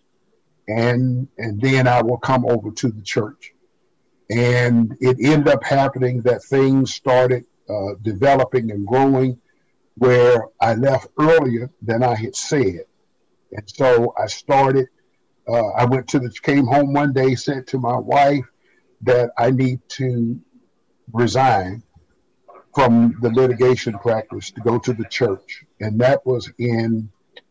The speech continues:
about two years, uh, a year and a half later, uh, in, in ninety-four,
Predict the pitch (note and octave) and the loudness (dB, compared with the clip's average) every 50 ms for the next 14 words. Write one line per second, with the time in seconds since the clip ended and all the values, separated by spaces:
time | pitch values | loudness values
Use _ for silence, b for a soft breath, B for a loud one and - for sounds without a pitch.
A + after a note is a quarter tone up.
0 | _ _ _ - G#2 G#2+ B2+ B2 B2+ - - - D#3+ D#3 C#3 C#3 C3+ C3+ C3+ C3+ | _ _ _ -6 -2 0 0 0 0 -2 -2 -2 -2 -2 0 0 0 2 2 2
1 | C3 C3 B2+ B2 - - - - _ _ _ - - - B2+ C#3+ D3 C3+ C#3 C3+ | 2 2 0 0 -2 -8 -18 -20 _ _ _ -20 -14 -8 -2 0 0 0 0 0
2 | A#2+ B2 C3+ D3+ D#3+ D#3 D3 A#2 C3+ C#3+ C3+ B2 A2 A#2+ B2 A#2+ A#2+ A#2+ G#2+ - | 0 2 2 2 2 2 0 0 0 0 0 0 -2 -2 0 2 2 2 0 -2
3 | - _ _ _ _ _ _ _ _ _ _ _ _ _ _ _ - A2+ A2 G#2 | -8 _ _ _ _ _ _ _ _ _ _ _ _ _ _ _ -6 -4 -4 -4
4 | G2+ - - A2 A#2+ A#2+ A#2+ A#2+ A#2 A#2+ B2+ - - B2 A#2+ A#2 A2+ A#2+ B2+ C3 | -6 -6 -4 -2 0 2 2 2 2 2 0 0 -2 0 2 2 4 4 4 2
5 | C3 C3 C3 A#2+ - - - - D3 D3 B2+ G#2 - - - | 2 2 0 0 -2 -6 -6 -2 0 2 2 0 -2 -6 -10